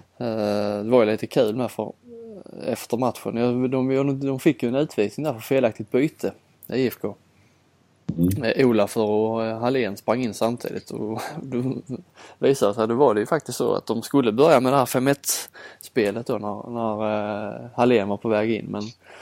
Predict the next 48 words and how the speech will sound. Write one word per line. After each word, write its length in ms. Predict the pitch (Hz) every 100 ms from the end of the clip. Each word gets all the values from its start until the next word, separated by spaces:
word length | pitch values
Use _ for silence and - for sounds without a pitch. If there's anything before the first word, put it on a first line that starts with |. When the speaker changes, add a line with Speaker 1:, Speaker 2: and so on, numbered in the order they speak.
| - - - -
Speaker 1:
sen 160 | - 123
blev 120 | 127
han 100 | 151
ju 60 | 135
utvisad 440 | 147 113 92 156
där 100 | 165
för 120 | 120 113
han 100 | 117
sprang 200 | - 131
in, 220 | 113 104 - _
och 200 | - 113
sen 300 | 117 110 110 117 _ -
sket 240 | 127 151 110
de 180 | - 151
i 80 | -
det, 120 | 120
så 160 | 113 120 123
det 80 | 123
blev, 200 | 131 123
blev 260 | 120 139 123
aldrig 140 | 160 113
något 120 | 107
fem, 220 | 123 127
fem 180 | - 123
ett-spel. 320 | 135 - - - _
Speaker 2:
Men 80 | -
de 120 | 95
löste 300 | 98 117 -
det 120 | 80 82
sen. 200 | 113 82
Speaker 1:
De, 120 | -
de 260 | - 120 123
löste 360 | 131 139 -
det 260 | 117 117 117 113
ändå. 260 | 117 131 123 - _ _ _ _ - - - _ _ -
Eh, 540 | - 107 104 101 104
men 160 | 110 123
fyra 380 | 147 147 139 139
mål 220 | 175 151
i 40 |
paus 360 | 135 165 120 -
var 60 | 131
ju 60 |
smickrande, 720 | 127 143 147 - 98 90 87
som 140 | 92 104
sagt, 300 | 98 92 -
där, 160 | 110 104
och, 480 | 95 104 104 104